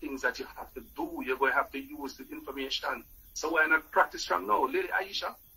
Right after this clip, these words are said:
oh, yes, you want to give us a try? Come now, tell us how I go on. You know that, uh, Mister Matthias busy in the night here, but give us a little,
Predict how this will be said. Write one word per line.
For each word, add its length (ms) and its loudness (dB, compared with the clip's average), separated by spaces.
oh, 80 -2
yes, 240 -2
you 180 -6
want 160 -2
to 60 -10
give 140 -6
us 120 -4
a 80 -4
try? 280 4
Come 180 4
now, 120 -4
tell 140 4
us 100 -2
how 60 0
I 140 2
go 120 4
on. 100 2
You 120 -4
know 140 -2
that, 180 4
uh, 220 -2
Mister 200 -2
Matthias 500 8
busy 320 -6
in 60 -8
the 80 -2
night 280 2
here, 160 -6
but 180 -2
give 120 -6
us 120 -2
a 60 2
little, 240 -4